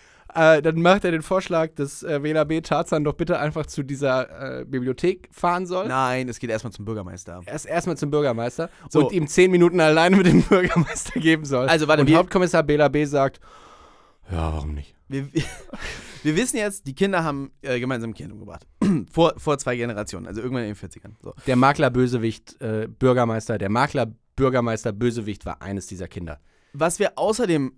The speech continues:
Speaker 2: dabei sind herauszufinden, ist, dass der Opa von Gabi, äh, Pastor war und sich in seiner Kirche erhängt hat und die angezündet hat. Ich weiß nicht, wie beides gleichzeitig
Speaker 1: Den
Speaker 2: funktioniert.
Speaker 1: Teil hab ich verpasst.
Speaker 2: <clears throat> Ja, ich, ich auch, ich, ich weiß nur, dass sie, dass sie, also ich weiß noch, dass sie drüber geredet haben.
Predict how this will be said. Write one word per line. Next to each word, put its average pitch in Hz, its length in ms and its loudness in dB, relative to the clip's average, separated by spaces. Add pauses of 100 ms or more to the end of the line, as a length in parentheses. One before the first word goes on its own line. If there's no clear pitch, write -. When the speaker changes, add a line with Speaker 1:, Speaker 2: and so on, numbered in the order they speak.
Speaker 2:
dabei 123 380 -2
sind 120 280 -8
herauszufinden, 135 1000 -4
ist, - 480 -6
dass 127 260 -6
der 120 460 -4 (180)
Opa 226 680 -2
von 160 420 -4 (100)
Gabi, 110 600 -4
äh, 110 220 -6
Pastor 101 500 -10
war 127 260 -10 (440)
und 156 260 0
sich 170 240 -8
in 156 140 -6
seiner 143 200 -4
Kirche 214 400 -6
erhängt 143 360 -6
hat 147 260 -8
und 139 260 -8
die 139 140 -6
angezündet 120 480 -8
hat. 98 160 -12
Ich 113 80 -14
weiß 180 140 -4
nicht, 170 100 -8
wie 156 80 -6
beides 131 320 -6
gleichzeitig 127 320 -10
Speaker 1:
Den - 60 -20
Speaker 2:
funktioniert. 135 300 -4
Speaker 1:
Teil 143 180 2
hab 160 80 0
ich 160 80 -4
verpasst. - 460 -8
Speaker 2:
<clears throat> 147 40 -12 (300)
Ja, 160 240 2
ich, - 160 -10 (180)
ich - 100 -12
auch, 190 300 -6
ich, 170 160 -10
ich 143 140 -8
weiß 170 160 -4
nur, 175 80 -8
dass 160 100 -8
sie, 147 140 -10
dass 139 140 -10
sie, 151 120 -14
also 147 160 -8
ich 143 80 -12
weiß 208 140 -6
noch, 190 80 -8
dass 160 80 -12
sie 151 60 -12
drüber 135 180 -8
geredet 110 260 -10
haben. - 180 -18